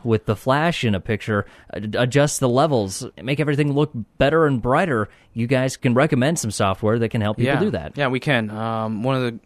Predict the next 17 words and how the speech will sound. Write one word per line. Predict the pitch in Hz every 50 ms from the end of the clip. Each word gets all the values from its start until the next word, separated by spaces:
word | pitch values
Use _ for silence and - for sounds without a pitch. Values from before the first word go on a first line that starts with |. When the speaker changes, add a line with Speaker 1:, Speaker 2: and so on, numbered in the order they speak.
| -
Speaker 2:
a | - - 131
great | 123 135 139 139
company | 139 147 139 123 131 131 127
called | - 139 127 120
Adobe | 113 113 110 127 127 131 123 123 117
that | 113 104 110
makes | 113 110 101 - -
various | - 90 123 135 131 131 123 120 110 104 -
products. | - - 123 113 110 110 110 104 - -
They | - 117
make, | 120 120 117 113 - -
uh, | 107 104 101
Photoshop, | - - 135 127 123 117 110 - - 110 110 110
which | 117 113 -
is | 113 110 107
a | 110 107
highly | 104 - 131 120 113 113 113 110 110 -